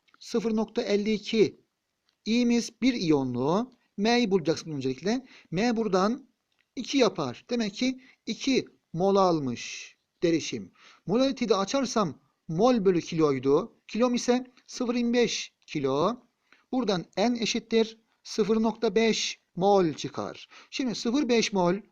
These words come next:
otuz dört grama karşılık geliyorsa bir mol altmış sekiz grama karşılık gelir. Bu da işte mol kütlesidir yani emasıdır. Altmış sekiz B şıkkı. Bu birinci yöntem.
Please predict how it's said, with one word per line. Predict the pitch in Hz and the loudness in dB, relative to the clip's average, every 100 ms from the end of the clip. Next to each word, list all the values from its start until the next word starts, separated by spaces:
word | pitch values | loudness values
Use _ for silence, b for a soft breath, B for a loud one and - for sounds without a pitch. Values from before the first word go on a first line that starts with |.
| _ _ | _ _
otuz | 180 226 214 | 0 0 0
dört | 233 240 - | -2 -2 0
grama | 202 196 | 2 2
karşılık | 190 175 165 160 - | 0 -2 -2 -8 -6
geliyorsa | 135 120 113 - 135 165 220 233 b b b b _ | -6 -4 -8 -8 -2 0 0 -4 b b b b _
bir | 170 254 | -2 0
mol | 220 175 190 226 262 _ _ _ _ _ - | 2 4 4 2 -6 _ _ _ _ _ -2
altmış | 214 233 226 | -2 0 -4
sekiz | 254 - 262 208 - - _ _ | -4 -4 -2 -2 -6 -16 _ _
grama | 190 196 160 | 2 2 0
karşılık | 190 196 233 226 | -2 -2 -4 -4
gelir. | 233 233 226 | 2 2 0
Bu | 233 | -2
da | 220 | 0
işte | 175 - | 0 -2
mol | 214 220 | 2 2
kütlesidir | 202 185 - 131 - 127 | 2 -4 -8 -8 -8 -10
yani | 127 120 165 | -8 -6 -6
emasıdır. | 160 151 135 - 220 202 | -6 -4 -6 -4 -6 -4
Altmış | 165 160 - | -8 -10 -10
sekiz | 139 233 151 | -8 -6 -2
B | 151 | -2
şıkkı. | 139 117 - - _ b b b - | -2 -8 -12 -18 _ b b b -8
Bu | 240 | -2
birinci | 208 190 165 | -2 -2 -2
yöntem. | 156 127 117 92 | -4 -4 -8 -14